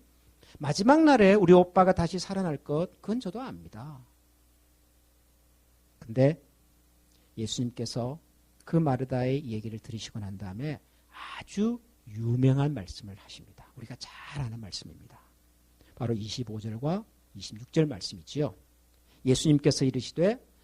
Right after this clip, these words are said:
"나는 부활이요 생명이니 나를 믿는 자는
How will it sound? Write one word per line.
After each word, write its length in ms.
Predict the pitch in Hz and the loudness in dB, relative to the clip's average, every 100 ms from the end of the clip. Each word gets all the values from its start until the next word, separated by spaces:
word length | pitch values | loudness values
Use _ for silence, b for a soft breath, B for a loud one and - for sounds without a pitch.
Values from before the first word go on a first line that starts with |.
| b b | b b
"나는 520 | 151 202 247 190 - | 8 10 10 6 0
부활이요 600 | 147 135 196 214 208 175 | 4 8 8 8 2 2
생명이니 680 | - 254 254 247 131 90 - _ _ _ | -2 -2 0 0 -4 -10 -20 _ _ _
나를 440 | 139 135 147 165 165 | -4 0 2 0 0
믿는 420 | 135 147 156 160 | -2 2 2 4
자는 420 | 143 156 233 | 4 4 2